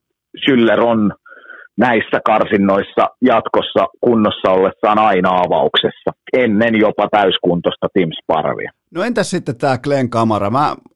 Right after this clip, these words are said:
Speaker 2: odotan häneltä todella paljon, koska hän saattoi olla ihan perusteltust-, ö, perusteltustikin saattoi olla näitten E M-karsintojen Suomen joukkueen M V P, niin tota, ö,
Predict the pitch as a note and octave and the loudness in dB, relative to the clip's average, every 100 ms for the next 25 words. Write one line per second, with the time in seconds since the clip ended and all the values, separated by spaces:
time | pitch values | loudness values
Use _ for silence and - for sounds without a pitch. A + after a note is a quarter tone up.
0 | _ D#3+ F#3 F3 C#3+ B2 A#2 B2+ A#2+ A#2 | _ -4 0 0 0 -2 -2 -2 -2 -4
1 | A#2 C#3 C3+ A2+ G#2+ - A#2+ A2+ G#2 G#2+ | -4 -2 -2 -2 -4 -2 -2 -2 -2 -6
2 | - G#2 G#2+ B2+ A#2+ A#2 A2 G#2+ G#2 G#2 | -6 -6 -4 -2 -4 -4 -4 -2 -2 -2
3 | G2+ - - - - D3 D#3+ G3 F#3 F#3 | -4 -8 -18 -14 -6 -4 -4 -4 -4 -2
4 | E3 - D3 C3+ B2 - C3 C3 E3+ D3+ | -2 -4 -4 -4 -6 -6 -6 -4 -4 -4
5 | B2+ C3 A#2+ C3+ A#2+ B2+ A#2 - - _ | -4 -6 -6 -10 -8 -6 -6 -8 -20 _
6 | - C#3 C3 B2 D#3 A#2+ A2 A2 G#2 A2+ | -4 -2 -2 -2 -2 -2 -2 -4 -4 -2
7 | A#2+ A#2 G#2 A2+ A2 A2 G#2 G2+ G2+ A#2 | 0 0 -2 -2 -2 -4 -4 -4 -4 -2
8 | A2+ G#2+ G#2+ G2+ A2 A2 A2+ A2+ G#2 G2 | -2 -2 -2 -4 -4 -2 -2 -2 -2 -4
9 | A2+ A2 G#2 G2+ G2+ A2 A2 G2 - - | -4 -4 -4 -6 -6 -2 0 -2 -8 -20
10 | - _ - | -20 _ -20